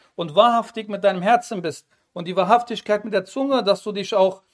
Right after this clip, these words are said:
dass du Wahres sprichst und dich von den Lügen fernhältst. Und auch mit den Körperteilen, dass du wahrhaftig für Allah subhanahu wa ta'ala diese, äh, oder die Gebote und Verbote Allahs einhältst und umsetzt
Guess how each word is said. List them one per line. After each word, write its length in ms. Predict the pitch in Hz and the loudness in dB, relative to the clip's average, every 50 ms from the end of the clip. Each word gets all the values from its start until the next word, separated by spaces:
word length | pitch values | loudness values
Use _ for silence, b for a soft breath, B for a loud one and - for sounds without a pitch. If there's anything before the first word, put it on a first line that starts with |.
| _ _ _ - | _ _ _ -10
dass 160 | - 160 - | -10 -10 -8
du 160 | - 180 151 | -10 -4 0
Wahres 400 | 175 208 220 247 233 220 208 185 | 2 4 6 6 4 2 0 -4
sprichst 400 | - - - - 202 247 247 247 | -6 -14 -10 -6 -6 -6 -4 -6
und 160 | 214 190 190 | -8 -10 -10
dich 140 | 185 190 180 | -10 -12 -12
von 180 | - 196 196 185 | -10 -10 -10 -8
den 160 | 190 185 180 | -8 -8 -8
Lügen 380 | 214 254 269 254 220 220 185 180 | -6 -6 -6 -4 -4 -6 -6 -4
fernhältst. 640 | - 202 233 247 233 202 196 190 156 - - - _ _ _ _ _ - | -2 -2 -2 0 0 0 0 -2 -2 -4 -10 -20 _ _ _ _ _ -8
Und 180 | - 190 185 | -6 0 2
auch 200 | 208 214 214 190 | 4 4 4 2
mit 120 | 190 190 190 | -2 -6 -6
den 120 | 190 180 | -6 -4
Körperteilen, 720 | - 202 214 226 226 214 202 208 180 185 202 202 208 208 | 0 0 0 2 2 0 -2 0 0 0 0 0 0 -2
dass 180 | 175 180 - - | -4 -6 -6 -6
du 300 | - 208 208 208 208 208 B B B B - | -4 -4 -4 -4 -4 -6 B B B B 0
wahrhaftig 600 | 147 185 214 208 214 214 208 208 - 233 202 - | 2 2 4 4 2 0 0 -2 -8 -12 -12 -8
für 140 | - 180 175 | -4 -2 -2
Allah 260 | 175 180 196 208 196 | 0 0 2 0 0
subhanahu 460 | 202 - - - - 175 190 190 175 | 0 -4 -10 -6 -2 -2 -2 -2 -2
wa 60 | 170 | -4
ta'ala 560 | 170 - 170 170 180 185 185 196 202 190 196 b b b b b b | -4 -2 0 2 4 4 4 2 2 0 -4 b b b b b b
diese, 680 | 151 139 156 202 208 190 170 196 196 202 208 202 - _ _ _ _ _ _ - | -16 -12 -8 -8 -6 -4 -2 0 0 0 0 -4 -8 _ _ _ _ _ _ -4
äh, 40 | - | -2
oder 800 | 160 165 160 160 165 160 151 175 190 180 170 220 196 185 160 180 | 0 0 0 0 -2 -4 -6 -6 -8 -10 -10 -10 -10 -8 -8 -8
die 120 | 151 151 147 | -8 -10 -12
Gebote 560 | 151 151 143 190 208 220 220 214 214 - 185 | -12 -8 -4 -2 0 0 0 -2 -4 -4 -6
und 140 | 170 170 - | -6 -6 -6
Verbote 440 | 160 156 156 202 202 196 190 190 | -6 -6 -4 -4 -4 -4 -2 0
Allahs 440 | - 156 165 175 185 190 196 190 190 | 0 0 0 2 2 2 2 0 0
einhältst 520 | 202 165 190 226 220 185 190 208 208 208 196 | 0 0 0 0 0 0 0 0 0 -2 -6
und 140 | 180 180 | -10 -10
umsetzt 640 | - - 262 254 247 220 190 226 247 254 - - - | -8 -6 -4 -4 -2 0 2 2 2 2 0 -4 -20